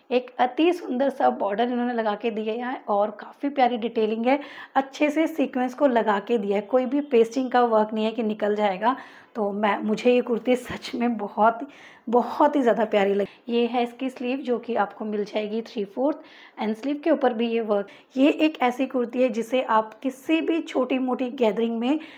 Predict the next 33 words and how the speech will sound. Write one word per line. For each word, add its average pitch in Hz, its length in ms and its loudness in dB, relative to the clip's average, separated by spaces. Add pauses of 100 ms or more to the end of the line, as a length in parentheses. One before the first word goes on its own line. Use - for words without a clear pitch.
(160)
या 262 160 6
पार्टीज 240 500 2
में 254 180 -2
कैरी 220 220 0
करके 220 300 0
जाओगे 208 340 0
तो - 120 -2
आप 254 360 -2
बहुत 254 360 4
ब्यूटीफुल 208 420 -4
लगोगे। - 580 -6
नेक्स्ट 285 340 2
होने 302 220 6
वाला 240 300 4
है 254 300 2
एक 294 240 -6
थ्री 269 260 2
पीस 277 380 -4
सेट 185 320 -4 (320)
और 233 260 8
बेस्ट 226 280 0
पार्ट 233 260 2
ये 226 220 2
है 220 160 0
कि 269 140 -8
इस - 300 -8
कुर्ता 262 340 0
सेट 220 280 -2
के 240 80 0
अंदर 220 220 0
आपको 214 300 -2
मिल 208 240 0
जाएगा 214 420 2